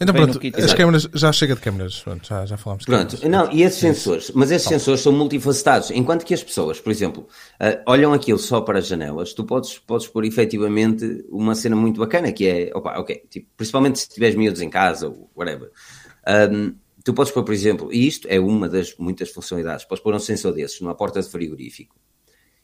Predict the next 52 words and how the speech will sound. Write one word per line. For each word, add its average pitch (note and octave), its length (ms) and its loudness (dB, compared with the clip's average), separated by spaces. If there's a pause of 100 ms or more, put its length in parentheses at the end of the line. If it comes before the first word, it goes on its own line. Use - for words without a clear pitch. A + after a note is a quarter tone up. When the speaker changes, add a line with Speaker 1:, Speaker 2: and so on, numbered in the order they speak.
(220)
Speaker 3:
e, G#2+ 220 4
eh, G2+ 240 2
teres, C3 500 4 (120)
não, F3 200 -2
e A2 80 0
teres A2+ 480 2
o, A2 380 -4
ligado A#2 500 -2
por A2+ 120 -4
Zigbee G2+ 440 -2
a F#2+ 60 -2
uma A2+ 220 4
SmartThings F#2 640 -4
Hub, D2 160 -10 (340)
que C3+ 80 -6
te C3 140 -2
Speaker 2:
Sim. A#2 120 0
Speaker 3:
diz A2+ 180 -2
que G#2+ 160 -6
se D3+ 260 4
aquela E3 300 4
porta G#2+ 240 0
estiver A2 260 0
aberta, F2+ 320 0
ou D2+ 60 -8
se - 100 -12
aquele G2+ 240 -2
ímã E2+ 140 -4
estiver D#2 260 -6
desencostado, D#2+ 800 -6
ou D#2+ 80 -8
que, - 180 -14
se - 100 -8
aquela C#3 220 -2
porta G#2+ 200 -4
estiver F#2 180 -2
aberta F2+ 280 -4
mais G2+ 280 -2
de G#2+ 120 0
trinta F#2 380 -6
segundos, A2 380 -6
te B2 80 -4
manda A#2+ 200 0
uma B2 140 2
notificação B2 600 -4
a - 20 -2
dizer C3 220 -4
que - 80 -18
o - 20 -14
frigorífico C#3 460 -4
está D#3 100 -2
aberto. D#3 320 -2